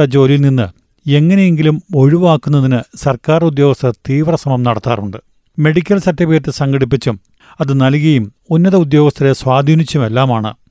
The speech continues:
തെരഞ്ഞെടുപ്പ് ഡ്യൂട്ടിയിൽ പെടാതെ നോക്കാറ്. കള്ളവോട്ട്, അക്രമഭീതി എന്നിവയ്ക്ക് പുറമെ അമിത ജോലിഭാരവും അതിൻ്റെ കാരണങ്ങളാണ്.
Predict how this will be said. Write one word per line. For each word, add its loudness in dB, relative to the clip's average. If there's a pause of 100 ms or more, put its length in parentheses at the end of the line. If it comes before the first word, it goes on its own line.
(100)
തെരഞ്ഞെടുപ്പ് 2 (140)
ഡ്യൂട്ടിയിൽ 0
പെടാതെ 0 (320)
നോക്കാറ്. -4 (420)
കള്ളവോട്ട്, 2 (580)
അക്രമഭീതി 0 (180)
എന്നിവയ്ക്ക് 0
പുറമെ -2 (320)
അമിത 2
ജോലിഭാരവും 2 (340)
അതിൻ്റെ -2
കാരണങ്ങളാണ്. -4